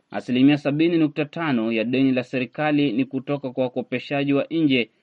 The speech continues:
huku wakopeshaji wa ndani wakiwa wanadai serikali shilingi trilioni ishirini na sita nukta sita pesa za Tanzania. Kulingana na Benki ya Dunia pamoja na Shirika la Fedha Ulimwenguni,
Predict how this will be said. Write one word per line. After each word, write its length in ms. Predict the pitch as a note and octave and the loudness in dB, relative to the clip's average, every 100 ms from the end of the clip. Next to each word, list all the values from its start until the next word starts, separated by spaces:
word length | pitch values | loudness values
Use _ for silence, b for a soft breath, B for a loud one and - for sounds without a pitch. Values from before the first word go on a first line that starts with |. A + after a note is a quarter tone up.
| _ | _
huku 240 | - G2+ C#3+ | -10 -4 0
wakopeshaji 720 | C3+ - A#2 B2 - C#3+ C#3 | 0 0 -4 -6 -2 0 2
wa 120 | C3 | 4
ndani 480 | C3 C#3 D#3+ E3 D#3+ - | 4 2 2 2 0 -2
wakiwa 300 | G2+ - C#3 | -6 0 2
wanadai 400 | C3 C3 C#3+ D3 | 2 2 2 2
serikali 600 | D3+ C#3+ C#3+ E3+ E3+ D3+ | 0 -4 -4 -4 -2 -4
shilingi 440 | D#3 D3+ D#3 C#3+ | -2 2 2 2
trilioni 560 | C#3 - E3+ E3+ E3 - _ _ _ | -2 -6 -2 0 -2 -4 _ _ _
ishirini 480 | G#2 A2+ C3 C#3+ C#3 | -4 -4 -2 2 2
na 100 | C3+ | 0
sita 400 | - F3 E3+ D#3 | -2 -8 -4 0
nukta 300 | D3 C#3+ C#3+ | 0 0 -6
sita 420 | - E3+ C3 G#2+ - _ _ - | -4 -4 -2 -2 -6 _ _ -8
pesa 300 | - D3 C3 | -2 0 -2
za 140 | A2 A#2 | -4 -4
Tanzania. 640 | C#3 C3 C#3 D3+ D3+ G2 - _ _ _ _ | -2 -2 2 2 2 0 -6 _ _ _ _
Kulingana 340 | - C3+ C3+ C3+ | 0 2 4 4
na 120 | B2 | 2
Benki 320 | B2+ B2 A#2 | 2 0 0
ya 60 | A2 | -2
Dunia 440 | A2 A2 G#2+ A2 | 0 -2 -2 -4
pamoja 420 | G#2+ A2 A#2 A2+ | -4 -2 0 0
na 80 | A2 | -2
Shirika 340 | - A2+ A#2 A2 | -4 -6 -2 -2
la 100 | G#2+ | -2
Fedha 360 | - G#2+ G#2+ | -2 -2 -2
Ulimwenguni, 680 | F2 F#2 G#2 A#2 C#3 B2+ A2+ | -4 -4 -2 2 4 4 2